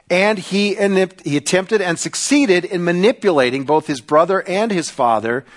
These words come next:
to get a material blessing, but he didn't ever, he never had his father's affection, if you will. He's always second best. So,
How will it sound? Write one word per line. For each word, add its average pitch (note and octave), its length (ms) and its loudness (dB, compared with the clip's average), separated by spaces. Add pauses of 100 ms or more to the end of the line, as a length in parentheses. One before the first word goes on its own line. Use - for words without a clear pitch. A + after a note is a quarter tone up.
(240)
to F3+ 120 2
get F#3 160 2
a F3 40 -2
material G3 480 2
blessing, D#3+ 420 0
but C#3+ 120 -6
he F#3 60 0
didn't C4 180 -4
ever, A3 300 0
he F3 100 -6
never A3+ 220 -2
had G#3 260 2
his F3 140 -2
father's F3+ 540 0
affection, C#3 680 -6
if - 160 -12
you F#2+ 140 -16
will. D#2+ 280 -20 (1500)
He's B2+ 160 -8
always F3+ 260 2
second E3+ 320 -2
best. D3+ 180 0
So, D#3+ 120 0